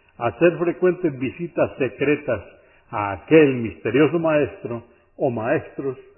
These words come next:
durante veintitrés años sin haber sido descubierto ni siquiera una vez? Capítulo diez. El problema del paralelismo. Con la intención de mostrar la influencia de las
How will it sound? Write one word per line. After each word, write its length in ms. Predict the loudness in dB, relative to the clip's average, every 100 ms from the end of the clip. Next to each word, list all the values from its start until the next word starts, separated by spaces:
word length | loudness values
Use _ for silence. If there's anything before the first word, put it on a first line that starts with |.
| _ _ -4
durante 440 | -2 -2 -4 -6 -4
veintitrés 760 | 2 0 0 -8 -2 0 2
años 360 | -2 -2 -6 -8 _ _ _ _ _
sin 120 | 0
haber 260 | 2 0 2
sido 180 | 4 4 2
descubierto 720 | 0 2 4 2 -2 -8 -8 -12
ni 120 | -10
siquiera 420 | -8 -4 0 0 0
una 220 | -4 -4
vez? 240 | -4 -6 -10 -20 _ _ _ _ _ _ _ _ _ _ _ _
Capítulo 640 | -8 -4 -4 -4 -2 -2 -2
diez. 240 | 2 2 2 -12 -20 _ _
El 180 | -4 -2
problema 680 | -2 -2 0 0 -2 -4 -10 -2
del 300 | -2 -2 -4
paralelismo. 760 | -2 -2 -4 -6 -10 -12 -18 -20 _ _ _ _ _ _ _ _ _
Con 200 | -12 -8
la 80 | -8
intención 480 | -4 -6 -4 -4 -4
de 80 |
mostrar 720 | -6 -8 -4 -2 0 -2 -6 -14
la 160 | -10 -8
influencia 680 | -6 -2 0 -2 -4 -8
de 200 | -2 -2
las 160 | 0